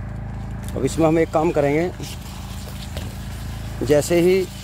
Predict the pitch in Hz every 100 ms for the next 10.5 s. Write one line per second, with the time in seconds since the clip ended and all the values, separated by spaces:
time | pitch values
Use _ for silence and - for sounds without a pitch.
0 | 147 156 156 160 151 151 135 131 151 170
1 | 175 160 170 147 139 156 143 143 127 123
2 | 127 120 120 147 - - - - - -
3 | - - - 156 151 165 165 160 160 143
4 | 147 165 147 170 147 143 131 143 131 117
5 | 107 101 92 - - - - - - -
6 | - - - - - - - - - -
7 | - - - - - - - - - -
8 | - - - - - - - - - -
9 | - - - - - 127 123 123 120 143
10 | 123 139 127 -